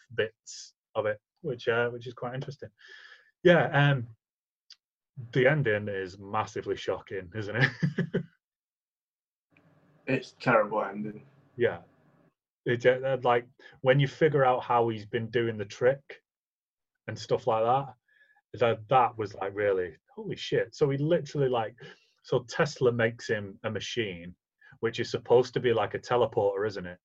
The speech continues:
Speaker 1: But is in fact, it's, it's basically like a scanner and a copier.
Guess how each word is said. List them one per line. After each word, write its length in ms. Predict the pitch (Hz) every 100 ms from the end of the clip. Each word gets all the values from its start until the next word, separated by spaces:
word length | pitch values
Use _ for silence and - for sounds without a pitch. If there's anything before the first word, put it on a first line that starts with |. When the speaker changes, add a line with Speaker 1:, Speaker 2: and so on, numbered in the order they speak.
| _
Speaker 1:
But 180 | 110 104
is 120 | 101
in 120 | 98
fact, 720 | 95 - 113 98 - - - _ _ _ _ _ _ _ _ -
it's, 220 | 127 98
it's 200 | 127 95
basically 500 | 127 110 - 101 101
like 240 | 95 95
a 60 | 98
scanner 580 | - - - 107 104 101
and 100 | 101
a 40 |
copier. 520 | - 117 113 143 147